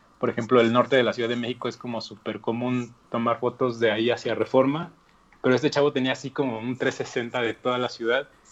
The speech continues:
y me inte-, y me intrigaba mucho cómo, cómo lograba estas fotografías, ¿no? Entonces lo conocí ahí y, este, pues ya tenía esta onda así de que se subía a roofs y, este,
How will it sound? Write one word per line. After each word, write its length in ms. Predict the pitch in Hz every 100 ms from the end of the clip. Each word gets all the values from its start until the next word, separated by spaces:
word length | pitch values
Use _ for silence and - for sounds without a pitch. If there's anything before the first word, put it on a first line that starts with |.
| -
y 80 | 127
me 120 | 120
inte-, 280 | 120 117 131 139
y 60 |
me 100 | 127
intrigaba 500 | 120 - 123 135 143
mucho 340 | 147 135 151 -
cómo, 520 | 131 131 135 120 107 - -
cómo 220 | 131 135
lograba 320 | 127 113 120
estas 220 | 123 131 120
fotografías, 580 | 110 107 104 - 131
¿no? 160 | 123 147 _ _ - - _
Entonces 280 | - 131 127
lo 140 | 123 -
conocí 380 | 120 120 160
ahí 500 | 165 170 185 185 190 -
y, 220 | 131 120
este, 720 | 113 - - 127 120 117 117 - _ _ _ - _ _ _ _ _ _ _
pues 140 | 127
ya 120 | 135 147
tenía 240 | 165 160
esta 200 | 156 160
onda 240 | 151 156
así 160 | 151 151
de 140 | 151
que 80 | 151
se 120 | 120
subía 340 | 113 110 127 131
a 20 |
roofs 600 | 127 127 135 135 - -
y, 160 | 120 107
este, 840 | 101 - - _ _ 107 98 101